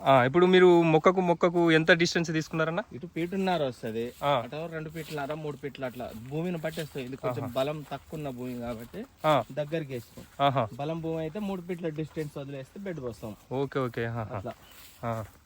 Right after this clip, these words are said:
Speaker 2: బలం ఉన్న దాంట్లో కొంచెం క్రాప్ ఎక్కువ వస్తుంది కదా?
Speaker 1: ఆ.
Speaker 2: క్రాప్ ఎక్కువ వస్తే కొంచెం బాగా దగ్గరికి అవుతుంది కాబట్టి
Speaker 1: ఆహా.
Speaker 2: కొంచెం ఎడమేస్తాం.
Speaker 1: ఎడమేయడం వల్ల మనకు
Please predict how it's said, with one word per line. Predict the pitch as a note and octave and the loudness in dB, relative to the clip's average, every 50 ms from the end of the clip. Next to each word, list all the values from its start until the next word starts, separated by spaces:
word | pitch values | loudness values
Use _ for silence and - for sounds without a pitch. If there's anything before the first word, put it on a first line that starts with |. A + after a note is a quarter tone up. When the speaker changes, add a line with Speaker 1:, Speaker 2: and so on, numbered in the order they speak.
| _ - C3+ | _ -14 -10
Speaker 2:
బలం | C#3 C#3 D#3 E3 | -6 -4 -2 -2
ఉన్న | D#3+ D#3+ D#3+ D#3 | -2 -2 -2 -2
దాంట్లో | D3+ D3 C#3 B2 C#3+ E3+ A3 | -4 -4 -6 -6 -6 -8 -8
కొంచెం | A#3 A3 F#3+ F3+ F#3 | -6 -8 -8 -8 -8
క్రాప్ | D3+ - - D#3 D#3+ D#3+ - D#3 | -8 -6 -4 -4 -2 -2 -2 -2
ఎక్కువ | C#3 - - D#3+ | -2 -2 -2 -2
వస్తుంది | D3 - - - A#2+ G#2+ G#2+ | -2 -2 0 0 2 4 4
కదా? | G#2+ A#2+ D#3 F3+ - - | 6 4 4 2 0 0
Speaker 1:
ఆ. | D3 D3 B2+ - - - - - - - | 0 0 0 0 -4 -8 -20 -20 -12 -2
Speaker 2:
క్రాప్ | - C#3+ C#3+ C#3+ C#3+ D#3+ | 4 6 6 6 8 6
ఎక్కువ | D3+ - - D3 C#3 | 2 2 2 0 0
వస్తే | B2+ - - - G#3+ A#3 A3+ G3+ F3+ D#3 D3 C#3 D3 D3 B2+ - | 0 0 0 4 6 6 6 8 6 4 4 4 0 -2 -2 -4
కొంచెం | C#3+ C3+ D3+ C#3+ C3 C3 B2+ | -4 -4 -4 -4 -6 -4 0
బాగా | B2 C3 D3 D3+ D3 C#3 B2+ B2 A#2+ A#2 | 2 6 6 6 6 6 4 4 2 2
దగ్గరికి | A#2 A#2 D3 D3 - F#3 E3+ - E3+ | 0 2 0 2 2 0 -2 0 -2
అవుతుంది | D3+ C#3 D3 C3 B2+ | -2 -2 -2 -2 -2
కాబట్టి | B2+ B2+ B2+ - B3+ B3 - - - - D3+ | -2 -2 -4 -4 -10 -8 -8 -8 -4 0 0
Speaker 1:
ఆహా. | D3 C#3+ C#3 C3 C#3 - - - - - - - - - - | 2 2 2 0 0 -2 -4 -6 -8 -10 -4 0 2 2 2
Speaker 2:
కొంచెం | D3+ - - D3+ D3+ - - B2 - - B2 | 2 0 0 2 2 2 2 0 -4 -4 -4
ఎడమేస్తాం. | C3 C#3+ D#3 E3 E3 D#3+ C#3 - - B2+ A2+ - - - - - - D3 | 0 2 2 4 4 2 0 -2 -4 -10 -10 -10 -12 -14 -12 0 6 8
Speaker 1:
ఎడమేయడం | D#3 E3+ F3+ F#3 F#3+ F#3+ F#3+ F#3+ F#3+ | 10 10 10 10 10 10 10 8 8
వల్ల | F#3 F#3 G3 | 8 6 6
మనకు | G3 F#3+ F#3+ F3+ F#3 | 4 4 2 2 0